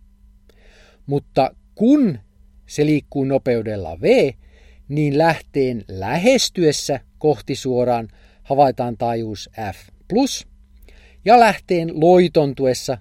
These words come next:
kohti suoraan havaitaan taajuus F miinus. Tämän loittonevan tapauksen muuten saa ihan suoraan, kun vain vaihtaa nopeuden v negatiiviseksi.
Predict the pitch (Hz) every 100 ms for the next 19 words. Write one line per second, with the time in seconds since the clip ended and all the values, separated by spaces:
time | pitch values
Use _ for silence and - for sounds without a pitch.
0 | _ 143 127 - 117 123 117 117 117 -
1 | _ 110 180 214 190 151 151 139 127 -
2 | - _ - 107 104 - 110 110 104 101
3 | 95 - - _ _ _ _ _ _ _
4 | _ _ - 104 104 98 - - 120 151
5 | 151 156 135 120 113 117 117 107 - 107
6 | 107 113 107 - 107 117 151 117 190 -
7 | 196 175 151 135 127 _ - - 113 170
8 | 196 147 135 - 123 127 - 117 110 107
9 | 101 110 101 - _ _ - 101 95 85
10 | 101 95 92 - -